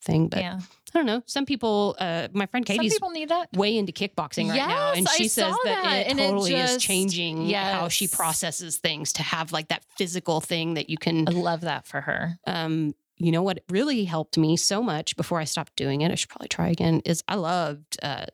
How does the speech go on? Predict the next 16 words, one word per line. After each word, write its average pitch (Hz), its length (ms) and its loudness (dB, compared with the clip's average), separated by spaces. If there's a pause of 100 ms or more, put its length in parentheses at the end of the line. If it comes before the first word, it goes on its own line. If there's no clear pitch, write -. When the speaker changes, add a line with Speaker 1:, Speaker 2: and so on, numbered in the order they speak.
Speaker 1:
sweating 147 680 -2
and 143 180 -6
hot - 220 -6
yoga. 156 380 -4 (300)
That, 180 260 2
that 196 160 0
Speaker 2:
Mm. - 40 -6
Speaker 1:
was 202 160 -2
really 196 280 0
therapeutic 170 680 -2
when 160 100 -2
I 151 100 -4
had 151 500 -6
a 151 80 -4
bad 143 260 -6
day 143 280 -4